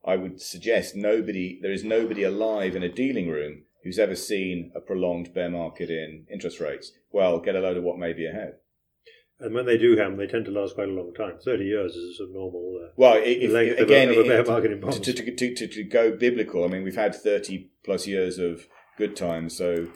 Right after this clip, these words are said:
Speaker 1: if, if, if the Bible has anything to say about this, then we should expect to maybe have a prolonged period of not so good times.
Speaker 2: So I suppose before we just get on to the solutions that you're,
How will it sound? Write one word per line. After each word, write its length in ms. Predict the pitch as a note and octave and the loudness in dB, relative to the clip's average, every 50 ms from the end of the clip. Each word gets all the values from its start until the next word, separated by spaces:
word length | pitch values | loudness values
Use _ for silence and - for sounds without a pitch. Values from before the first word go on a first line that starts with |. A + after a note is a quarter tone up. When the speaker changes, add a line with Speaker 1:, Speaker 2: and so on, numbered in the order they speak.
| - _ _ - | -18 _ _ -10
Speaker 1:
if, 160 | - F2+ F2+ | -8 -8 -8
if, 360 | - - G2+ G2+ G2+ G#2 G2+ | -6 -6 -6 -4 -4 -6 -6
if 60 | - | -6
the 80 | - G2 | -6 -2
Bible 640 | G2 A2+ A2+ B2 B2 B2 A#2+ A2+ F#2 F2+ F2+ F2+ | 0 2 4 6 6 6 6 4 0 -2 -2 -2
has 160 | E2+ G#2 G#2 A2 | -4 -2 -2 0
anything 360 | A2 A2+ A#2 G#2 G#2+ G2 F#2+ | 0 -2 -2 -4 -6 -8 -8
to 80 | F#2+ | -10
say 240 | F2+ - A2 G#2 G#2 | -6 -2 2 4 4
about 280 | G2+ E2+ D#2+ D#2 D2+ D#2+ | 4 4 2 -2 -4 -4
this, 180 | E2 E2 - | -6 -6 -6
then 420 | - - F2+ F2+ F2 F2 F2 E2+ E2+ F2+ | -6 -6 -4 -4 -4 -6 -8 -8 -10 -10
we 100 | F#2+ F#2 | -10 -10
should 220 | - - F2+ E2 | -10 -10 -10 -10
expect 420 | E2+ - - - G2 F2 - - | -10 -10 -8 -4 -4 -4 -4 -4
to 60 | - F2+ | -8 -6
maybe 280 | F2 E2+ F2 E2 E2 | -4 -4 -4 -4 -4
have 160 | E2 E2+ E2 | -6 -6 -6
a 200 | D#2+ D#2 D#2 D#2 D#2+ - _ | -6 -6 -8 -10 -14 -14 _
prolonged 440 | - E2+ E2+ E2 D#2+ D#2+ D#2 - - | -10 -8 -6 -8 -8 -10 -12 -14 -12
period 320 | F2+ D#2+ D#2+ D#2+ D2+ D2+ | -10 -10 -8 -8 -8 -8
of 120 | D#2 D2+ D#2+ - _ _ _ _ | -10 -10 -12 -14 _ _ _ _
not 220 | - F2+ E2+ - - | -10 -8 -8 -8 -8
so 160 | - D#2+ D2 | -10 -10 -10
good 220 | D2 D2+ D2 D2+ | -10 -10 -12 -12
times. 500 | - - F2 D#2+ D2 C2 - - - _ _ _ _ _ _ _ _ _ _ _ _ _ _ _ | -12 -12 -12 -12 -12 -14 -16 -20 -20 _ _ _ _ _ _ _ _ _ _ _ _ _ _ _
Speaker 2:
So 340 | - - B2+ A#2+ C3 C#3+ | -4 0 2 2 2 2
I 80 | C3 B2+ | 0 0
suppose 320 | A#2 - D#3+ E3 C#3+ B2 | 2 2 2 2 2 0
before 320 | - - - B2 A#2 D3 D3 | -2 -4 -4 2 4 4 4
we 80 | C#3 | 6
just 140 | B2+ C3 A#2 | 4 2 2
get 100 | B2+ A#2 | 2 2
on 120 | A#2 A#2 A2+ | 2 2 0
to 80 | A#2 | -2
the 100 | G#2+ G#2+ | -4 -4
solutions 560 | - - A#2 A#2+ D3+ E3 - - - G2 F2+ | -2 0 2 4 6 6 6 4 0 -4 -4
that 200 | F2 G#2 G2+ - G#2 | -6 -8 -6 -4 -4
you're, 320 | G2+ G2 F#2+ F#2 F#2 F#2 | -2 0 2 0 0 0